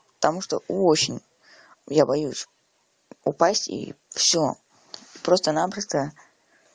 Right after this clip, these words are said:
мне придется все заново проходить. И паркур, и все остальное. Если была бы сейчас ночь, конечно. Но, к сожалению, в Майнкрафте такой еще возможности нет, чтобы с помощью кана-, командного блока сделать вечную ночь.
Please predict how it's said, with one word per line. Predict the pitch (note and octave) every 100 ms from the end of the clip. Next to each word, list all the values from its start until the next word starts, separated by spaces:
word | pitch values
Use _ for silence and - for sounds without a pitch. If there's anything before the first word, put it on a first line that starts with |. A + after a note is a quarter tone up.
| _ -
мне | E3 F#3+
придется | F3 D3+ E3 - C3+ B2+
все | - D#3+
заново | E3 E3 E3+
проходить. | - F3+ E3+ - E2 - - - _ -
И |
паркур, | D#3 D3+ - - - -
и | D#3 D#3+ D#3+ - - - - _ -
все | - -
остальное. | F3+ - E3+ D#3+ C#3+ - - _ _ _ _ -
Если | F3+ E3+
была | F3+ F3+
бы | -
сейчас | - F#3+
ночь, | A3 B3 -
конечно. | - F3+ F3 E3+ - - - _ _ - - - -
Но, | F#3+
к |
сожалению, | - F#3+ G3+ F3+ F3
в |
Майнкрафте | F#3 G3 F3 -
такой | D#3+ E3+
еще | F3+
возможности | E3 E3 E3 - -
нет, | C4+ - - -
чтобы | - -
с | -
помощью | D#3+ F3 -
кана-, | D#3+ D#3+ - -
командного | - E3 E3 D#3+ E3
блока | F3 A#3 B3 -
сделать | - E3+ F3+ F3+
вечную | D#3+ F#3 F3 F3+
ночь. | F3+ D3+ G#2+